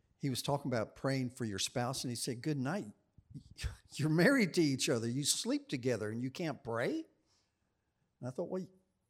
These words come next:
yeah, that's a good, that's a good question to throw out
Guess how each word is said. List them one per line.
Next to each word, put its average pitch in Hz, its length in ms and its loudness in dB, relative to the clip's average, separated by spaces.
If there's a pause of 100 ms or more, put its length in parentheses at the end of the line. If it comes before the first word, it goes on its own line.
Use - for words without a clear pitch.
(460)
yeah, 214 160 -6
that's 254 240 -6
a 147 60 -6
good, 139 320 0 (160)
that's 175 220 -8
a 151 40 -8
good 139 240 -2
question 143 400 -2
to 143 80 -4
throw 160 340 -6
out 233 180 -8